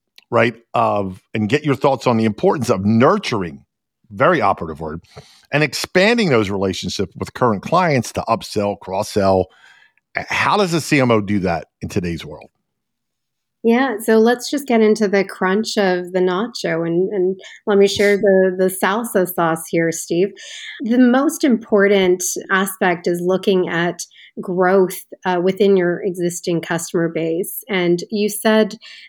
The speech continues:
Speaker 2: the word nurturing, and it's all about connecting with your existing base. Uh,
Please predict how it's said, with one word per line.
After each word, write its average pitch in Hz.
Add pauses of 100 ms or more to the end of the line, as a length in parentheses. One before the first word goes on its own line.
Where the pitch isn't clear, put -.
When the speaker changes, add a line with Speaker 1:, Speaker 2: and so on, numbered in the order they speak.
Speaker 2:
the 185
word 175
nurturing, 185
and 190
it's 185
all 226
about 196
connecting 180 (140)
with 185
your 170
existing 170
base. 185 (400)
Uh, -